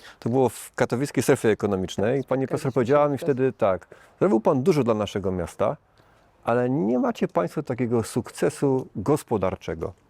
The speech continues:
I trochę dyskutowaliśmy o tym, a co może być powodem dla tego sukcesu gospodarczego. Same starania władz miasta, ludzi, którzy tutaj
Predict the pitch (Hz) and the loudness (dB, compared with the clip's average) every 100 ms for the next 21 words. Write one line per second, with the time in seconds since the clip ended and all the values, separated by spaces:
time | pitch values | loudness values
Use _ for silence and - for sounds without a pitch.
0 | _ _ _ - 202 185 156 165 143 147 | _ _ _ 0 2 2 2 -2 2 2
1 | 143 135 131 123 117 107 - - - 208 | 2 0 0 2 0 -2 -4 -4 -2 -2
2 | 147 131 - 120 123 117 117 107 104 110 | -2 -4 -2 -2 0 -2 -2 -4 -4 -4
3 | 110 117 98 - 92 87 - 80 82 - | -4 -2 -4 -2 -4 -4 -8 -10 -8 -4
4 | - 214 - 165 175 165 160 - _ _ | -2 0 0 0 2 0 -2 -6 _ _
5 | _ _ _ _ - 92 139 175 - 151 | _ _ _ _ -6 2 2 2 0 0
6 | 147 - 123 127 160 143 143 139 131 143 | 0 0 0 2 0 0 -4 -4 -2 0